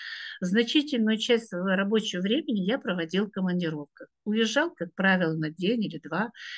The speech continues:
и за это время успевал побывать в нескольких колхозах, набрать материала на всю неделю,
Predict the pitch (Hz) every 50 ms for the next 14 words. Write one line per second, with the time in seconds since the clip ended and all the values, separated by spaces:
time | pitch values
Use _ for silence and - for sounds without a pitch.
0 | - - - 208 190 175 202 202 202 208 214 202 202 247 302 294 247 190 175 180
1 | - - 175 190 208 254 262 - 196 180 175 170 165 170 180 226 247 247 - 185
2 | 175 196 196 - 220 220 214 - 254 - - 285 302 294 294 - 147 151 147 -
3 | - - 202 202 196 220 262 320 311 - - 180 180 - 180 175 175 170 165 160
4 | 156 156 156 156 - - 147 143 143 139 143 - 190 254 302 302 294